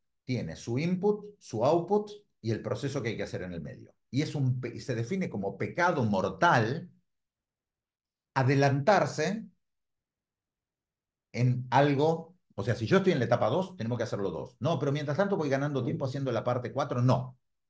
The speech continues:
no hagas eso. Te dicen. Porque, por ejemplo, suponete que para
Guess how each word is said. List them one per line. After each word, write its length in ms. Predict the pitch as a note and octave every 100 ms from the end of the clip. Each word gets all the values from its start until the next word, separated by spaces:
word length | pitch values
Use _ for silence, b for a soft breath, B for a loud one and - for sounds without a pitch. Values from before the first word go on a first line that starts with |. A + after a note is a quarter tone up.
| _ _ _ -
no 160 | G2
hagas 180 | F#2+ E2
eso. 240 | D#2+ - _ _ _ _ _ _ _ _ _ _ _ _ _ _ -
Te 140 | D2+
dicen. 320 | C#2 - A#2+
Porque, 260 | - F#2+ A2
por 120 | C3
ejemplo, 340 | C3 A2+ D#2+ E2
suponete 340 | A2 D#3+ E3+
que 80 | D3+
para 500 | C3+ C#3 C#3+ -